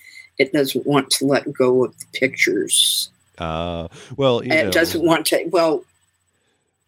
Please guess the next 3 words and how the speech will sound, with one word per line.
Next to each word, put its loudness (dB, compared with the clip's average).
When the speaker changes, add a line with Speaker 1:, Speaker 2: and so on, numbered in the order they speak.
Speaker 1:
my 2
husband, 0
um, 2